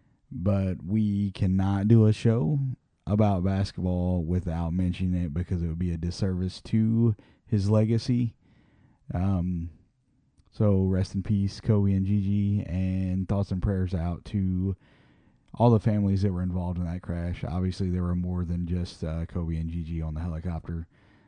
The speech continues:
So there, there are a lot of families, a lot of people affected by this. Oh, we'll leave it at that. We're not really gonna go any further. There's been, been plenty of coverage from everywhere. And so if there's anything that you wanna know about it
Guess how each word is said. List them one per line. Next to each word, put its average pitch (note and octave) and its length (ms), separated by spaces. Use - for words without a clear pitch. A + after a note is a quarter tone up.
So E2+ 400
there, E2 160
there F2+ 140
are F2 60
a E2 40
lot E2+ 240
of E2 100
families, E2 460
a E2+ 40
lot E2+ 200
of E2 60
people F2 260
affected F2+ 380
by F#2+ 160
this. G#2+ 400
Oh, G2+ 120
we'll F#2+ 140
leave G#2+ 160
it G#2 80
at G#2 100
that. A#2+ 280
We're E2+ 100
not F#2+ 180
really F#2 180
gonna F#2 160
go F2+ 160
any F#2 120
further. F2+ 440
There's F2 260
been, F#2 680
been F#2+ 180
plenty A2+ 280
of G#2+ 80
coverage G#2+ 680
from F#2 1080
everywhere. F#2 640
And F#2 160
so G2+ 160
if F2+ 80
there's F#2 260
anything F#2+ 500
that G#2 100
you F2+ 160
wanna F#2+ 180
know F#2 160
about F2 300
it E2+ 180